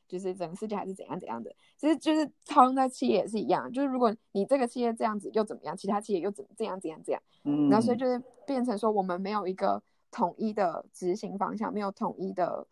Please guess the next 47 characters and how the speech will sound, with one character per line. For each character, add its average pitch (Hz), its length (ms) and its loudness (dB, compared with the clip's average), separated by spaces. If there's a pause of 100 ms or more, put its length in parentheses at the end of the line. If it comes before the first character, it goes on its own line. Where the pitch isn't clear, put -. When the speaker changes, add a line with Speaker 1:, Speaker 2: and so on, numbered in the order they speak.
(400)
Speaker 1:
那 170 140 -4
个， 95 400 -6 (460)
就 - 120 -4
是 143 480 -4
系 294 240 0
统 226 220 0
性 196 240 0
的 104 340 4
政 196 160 6
策 196 200 -2
发 110 240 0
展， - 180 -4 (300)
那 220 100 -2
就 214 140 0
会 214 100 0
让 208 160 4
我 165 60 -6
们 139 120 -6
的 - 60 -10
S 185 140 -6
D 190 120 -6
G 180 200 -4
可 - 140 -12
能 202 140 -10
会 196 240 -2 (300)
看 233 240 -2
起 - 100 -4
来 139 200 -6 (100)
很 - 180 -6
scatter， 175 560 0 (460)
就 147 100 -4
是 151 80 -2
大 170 160 0
家 170 320 -4
很 - 160 -12 (200)
分 175 200 -2
散 165 240 0
的 127 240 -8 (300)
在， - 180 -4 (300)
在 160 200 -4
做 - 280 -8
事 - 240 -10
情。 - 240 -12
Speaker 2:
嗯， 139 360 2
嗯， - 340 -2
就 175 120 6
是 170 240 4